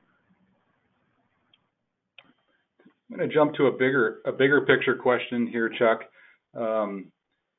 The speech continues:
and that is, uh, could you identify, uh, the largest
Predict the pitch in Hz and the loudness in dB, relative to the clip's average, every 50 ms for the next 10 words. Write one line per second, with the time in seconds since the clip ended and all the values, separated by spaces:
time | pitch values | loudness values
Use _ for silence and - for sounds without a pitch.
0 | _ _ - - 127 120 120 117 131 135 135 131 131 127 123 123 123 120 117 113 | _ _ -16 -10 -6 -4 0 2 4 4 4 4 4 4 2 2 2 0 0 -2
1 | 110 113 117 - 131 123 117 117 113 113 117 - 139 131 202 247 175 139 135 151 | -6 -10 -12 -8 -6 -4 -4 -4 -6 -8 -8 -8 -6 -6 -4 -2 0 2 2 2
2 | 165 - 156 147 135 127 127 120 117 104 - - _ _ _ _ - 113 120 117 | 2 2 4 4 4 4 4 2 0 -2 -4 -8 _ _ _ _ -14 -10 -8 -8
3 | 113 110 107 - - - _ _ _ _ - 120 110 107 107 110 117 120 127 135 | -6 -6 -8 -8 -12 -14 _ _ _ _ -8 -8 -6 -6 -2 0 2 4 4 4
4 | 135 123 135 131 131 | 2 0 -2 -2 -4